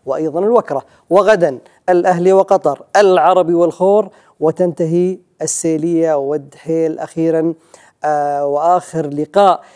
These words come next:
يكون مع الكلاسيكو قطر، كلاسيكو قطر بين فريقي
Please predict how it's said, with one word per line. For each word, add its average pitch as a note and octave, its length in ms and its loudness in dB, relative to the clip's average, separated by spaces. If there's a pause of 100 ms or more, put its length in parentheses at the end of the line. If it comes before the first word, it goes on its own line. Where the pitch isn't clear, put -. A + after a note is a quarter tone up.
(120)
يكون E3 680 2
مع D#3 260 -2
الكلاسيكو D3 720 -8 (180)
قطر، F3 520 0 (220)
كلاسيكو - 300 -12
قطر F3+ 340 0
بين D3+ 440 2
فريقي G3 480 2